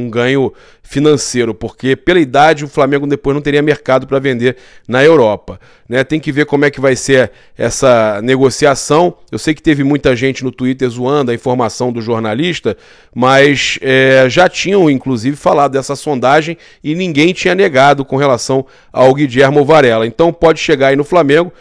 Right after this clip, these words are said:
né? Jogador aí, como eu falei, de vinte e nove anos, né? Ele tá no Dinamo de, é, Moscovo, né? Uruguaio, lateral direito, um metro e setenta e três,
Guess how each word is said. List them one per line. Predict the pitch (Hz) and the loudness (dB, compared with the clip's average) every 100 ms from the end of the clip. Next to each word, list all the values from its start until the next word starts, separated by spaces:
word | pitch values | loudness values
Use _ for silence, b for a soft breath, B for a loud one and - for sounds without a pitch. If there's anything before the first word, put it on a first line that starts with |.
| b b | b b
né? | 123 | -2
Jogador | 123 131 127 123 135 | 0 0 0 2 2
aí, | 131 | 0
como | - 123 127 | -2 -4 -2
eu | |
falei, | 131 123 | 0 -2
de | 120 120 | -2 -6
vinte | 120 160 | -6 -8
e | 143 | -2
nove | 135 139 131 | 0 0 0
anos, | 123 135 127 - b b b | 0 -2 -4 -14 b b b
né? | 131 | -6
Ele | - 120 | -2 -4
tá | 117 131 | -2 0
no | 131 127 | 0 -2
Dinamo | 113 127 127 117 110 98 b b b b | -4 -2 0 0 -4 -8 b b b b
de, | 110 113 110 107 107 | -8 -4 -4 -4 -4
é, | 110 110 107 104 | -2 0 -2 -4
Moscovo, | 110 117 - - 147 165 151 165 156 b b b b | -4 -4 -6 -2 2 2 2 0 0 b b b b
né? | 113 135 139 | -2 0 0
Uruguaio, | 117 127 113 143 160 160 151 | 0 -2 0 2 4 4 4
lateral | 139 127 123 123 | 2 0 -2 -2
direito, | 120 131 120 | -2 -4 -4
um | |
metro | 123 127 | -2 -4
e | - | -4
setenta | 117 117 110 | -8 -8 -6
e | 104 | -8
três, | - 147 160 160 151 139 - | -4 0 2 2 0 -4 -12